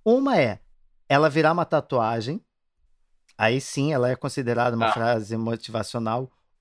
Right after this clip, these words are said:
Speaker 1: ou ela virar um, uma foto de bom dia, boa tarde ou boa noite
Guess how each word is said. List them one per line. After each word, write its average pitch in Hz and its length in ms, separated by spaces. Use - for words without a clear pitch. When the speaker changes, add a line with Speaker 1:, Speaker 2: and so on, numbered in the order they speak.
Speaker 1:
ou 185 480
ela 160 320
virar 165 720
um, 156 2000
uma 151 640
foto 180 680
de 160 240
bom 156 260
dia, 143 340
boa 143 180
tarde 143 340
ou 156 60
boa 147 220
noite 131 460